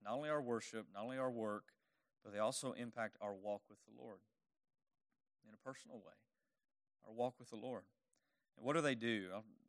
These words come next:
these are two things that have, I think, uh, uh, they apply to me that I've recognized, but I know they apply to all of us, is they give us an awareness of God's providence in our life, an awareness of God's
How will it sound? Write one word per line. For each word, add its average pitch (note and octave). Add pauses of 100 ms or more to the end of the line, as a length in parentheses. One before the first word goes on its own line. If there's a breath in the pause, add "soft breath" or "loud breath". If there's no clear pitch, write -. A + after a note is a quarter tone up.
these C3
are A2+
two B2+
things A#2
that A2
have, G#2 (200)
I G#2+ (140)
think, A2+ (100)
uh, G#2+ (200)
uh, G#2 (420)
they A#2+
apply C3+
to A2
me B2
that G#2+
I've G2
recognized, B2
but G2+
I G#2+
know A#2
they A#2+
apply A2+
to G#2+
all A#2
of G2
us, F#2 (880)
is G#2
they A2
give C3+
us B2+
an B2
awareness A2
of G2
God's G#2 (160)
providence A2
in G2
our F2
life, E2+ (1040)
an A2
awareness B2
of G#2
God's A2